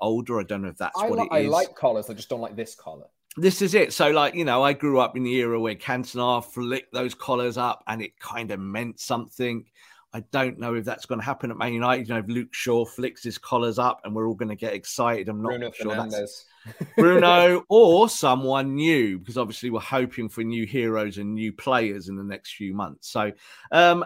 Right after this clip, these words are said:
Speaker 1: as a kit, I think it's okay. I think the poll was sixty forty. So forty percent liked it, sixty percent said no. Ha-,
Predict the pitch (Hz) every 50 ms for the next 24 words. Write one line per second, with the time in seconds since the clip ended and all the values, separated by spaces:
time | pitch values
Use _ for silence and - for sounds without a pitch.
0 | - - 220 220 - 208 - - - - 240 226 - - - 170 180 185 180 -
1 | 175 151 - 165 - - 160 139 - - 170 165 165 220 202 - 170 170 - -
2 | 185 175 143 120 117 131 151 - _ _ _ _ _ - 147 147 - - - -
3 | - - - 165 160 - - - 160 - - - 151 131 123 117 - - 90 90
4 | 98 - - 120 120 113 113 113 _ _ _ - - 202 190 180 180 - 131 -
5 | 123 - 135 120 110 98 120 120 117 117 110 - - - 131 117 113 - _ _
6 | _ _ - - 156 147 - - - 123 110 107 - 123 110 107 - - - 117
7 | 107 104 92 107 117 123 110 104 85 90 98 98 - _ _ _ _ _ - 120
8 | -